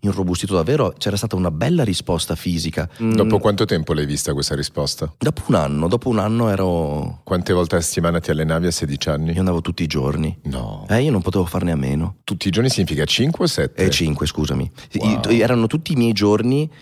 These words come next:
Speaker 1: scolastici.
Speaker 2: Eh, certo. Quindi diciassette anni fai questa cosa, diciotto anni diventa valido a tutti gli effetti e?
Speaker 1: Faccio le mie prime ore in sala pesi il pomeriggio.
Speaker 2: Ah, le famose quattro euro e cinquanta.
Speaker 1: <laughs> Sì, esatto. Ma in sala pesi,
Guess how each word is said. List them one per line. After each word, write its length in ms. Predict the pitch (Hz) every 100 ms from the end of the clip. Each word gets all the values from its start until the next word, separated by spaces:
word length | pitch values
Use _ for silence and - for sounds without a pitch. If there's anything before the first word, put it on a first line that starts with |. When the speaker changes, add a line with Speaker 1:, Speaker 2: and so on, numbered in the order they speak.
| -
Speaker 1:
scolastici. 680 | - - 98 67 - - -
Speaker 2:
Eh, 100 | 92
certo. 440 | - 69 - - -
Quindi 340 | - 104 90
diciassette 480 | 90 90 95 92 92
anni 140 | 85
fai 120 | 78 87
questa 220 | 123 190
cosa, 160 | 143
diciotto 560 | 92 80 - 85 - 87
anni 320 | 85 78 80
diventa 380 | 73 76 82 92
valido 440 | 85 80 76 73
a 60 | 71
tutti 260 | - 87 78
gli 100 | 90
effetti 640 | - 90 76 - 135 165 - _ -
e? 320 | 95 156 - -
Speaker 1:
Faccio 300 | 131 127 175
le 80 |
mie 140 | 147 107
prime 240 | 107 127
ore 200 | 101 127
in 80 | 127
sala 240 | - 90
pesi 260 | 80 101 139
il 80 | 127
pomeriggio. 300 | 92 87 90
Speaker 2:
Ah, 100 | 87
le 120 | 85 85
famose 340 | 87 85 85
quattro 320 | 82 78 82
euro 220 | 76 73 76
e 40 |
cinquanta. 560 | - 73 69 64 64 73
Speaker 1:
<laughs> 80 | 110
Sì, 340 | 107 - 92 -
esatto. 480 | 110 117 85 90 101
Ma 100 | 123
in 80 | 135
sala 220 | 175 156
pesi, 340 | 95 92 98